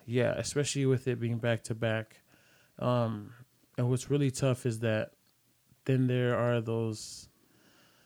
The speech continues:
times where, like, folks compare, you know, one's relationship to another relationship, right? Where it's like, "Oh, you would get up and go for that person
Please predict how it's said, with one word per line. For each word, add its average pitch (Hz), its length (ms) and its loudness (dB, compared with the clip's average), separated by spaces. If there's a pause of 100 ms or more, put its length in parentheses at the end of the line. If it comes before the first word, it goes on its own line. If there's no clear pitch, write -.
(520)
times 131 540 2
where, 120 140 2
like, 110 220 2
folks - 640 -2 (540)
compare, 127 720 2 (160)
you 131 160 0
know, 117 340 -4 (280)
one's 131 340 2
relationship 127 640 2
to - 160 -4
another 117 260 0
relationship, 110 680 -4
right? 110 220 -4
Where 110 100 -4
it's 107 140 -8
like, 104 200 -8 (920)
"Oh, 123 380 -2 (1120)
you 147 140 4
would 147 160 4
get 143 200 2
up 143 160 2
and 131 160 0
go 131 300 4
for 110 220 -4
that 120 340 0
person 113 560 -6